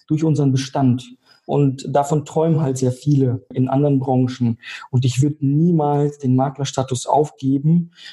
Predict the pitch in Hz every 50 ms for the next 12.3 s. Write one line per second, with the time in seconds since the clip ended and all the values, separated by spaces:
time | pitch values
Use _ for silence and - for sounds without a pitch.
0 | - - - - 131 127 131 143 143 147 143 135 131 131 135 135 131 135 131 135
1 | 135 135 131 - 143 139 - - 117 - 123 123 127 - 131 123 - - 123 120
2 | 120 123 120 117 117 - - 117 117 117 _ _ _ _ _ _ _ - - 123
3 | 120 - - 127 - - - 135 143 143 139 - 131 127 127 123 - - 143 143
4 | 143 135 127 127 - - - 135 139 147 151 143 143 127 131 123 - - - 139
5 | 143 151 139 139 139 139 135 135 - - - - - - - _ _ - _ -
6 | 139 143 151 160 147 - 151 147 143 139 139 147 - - - - 127 123 - 143
7 | 147 147 143 147 143 - - 139 127 - - 131 135 - 143 175 180 160 160 156
8 | - - 156 156 156 160 165 160 165 165 - - - - - - - 135 135 139
9 | 139 139 147 156 160 156 151 147 - - 143 143 143 135 - 180 170 170 160 147
10 | 147 147 147 - - 160 156 151 147 147 151 - - - 143 135 127 139 147 143
11 | - - 139 160 165 160 156 160 - 131 - - 127 - - - 147 156 170 170
12 | 180 185 180 180 185 -